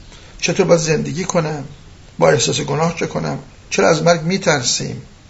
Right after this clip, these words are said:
آیا انسان پسیکولوژی تجربه پذیر است، آیا انسان فانکشنال خواب می‌بیند. ما انسان‌ها رو به سه گروه دسته اینجا تقسیم کردیم. انسان بیولوژیک که ناگاه خواب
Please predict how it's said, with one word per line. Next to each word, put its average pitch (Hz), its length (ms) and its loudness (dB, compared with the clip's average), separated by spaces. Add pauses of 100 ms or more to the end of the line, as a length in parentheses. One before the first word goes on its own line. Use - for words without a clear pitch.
(1000)
آیا 196 180 8
انسان 180 300 6
پسیکولوژی 160 580 2
تجربه 151 320 4
پذیر 151 420 2
است، 160 200 4
آیا 170 180 4
انسان 156 260 2
فانکشنال 156 560 -2
خواب - 580 0
می‌بیند. 165 640 0 (180)
ما 214 300 2 (280)
انسان‌ها 170 340 2
رو 196 100 0
به 180 120 0
سه 196 720 6 (280)
گروه 156 300 0
دسته - 540 0 (1000)
اینجا 139 140 -4
تقسیم 190 380 0
کردیم. 175 540 -4 (800)
انسان 156 380 0
بیولوژیک 135 680 -2 (680)
که 156 200 0
ناگاه 156 640 2
خواب 165 380 2